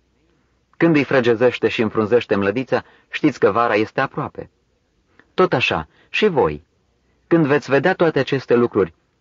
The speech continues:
să știți că Fiul Omului este aproape. Este chiar la uși.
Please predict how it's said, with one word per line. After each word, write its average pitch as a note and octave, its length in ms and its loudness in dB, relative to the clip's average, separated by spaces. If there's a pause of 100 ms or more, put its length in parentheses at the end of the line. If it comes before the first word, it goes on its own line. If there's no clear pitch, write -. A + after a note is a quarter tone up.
să - 160 -2
știți F#3+ 260 -2
că E3 100 2
Fiul C#3+ 280 2
Omului A2+ 420 2
este G#2 220 -2
aproape. G2+ 520 -4 (400)
Este F3+ 300 0
chiar F#3 180 0
la E3+ 120 2
uși. - 400 -2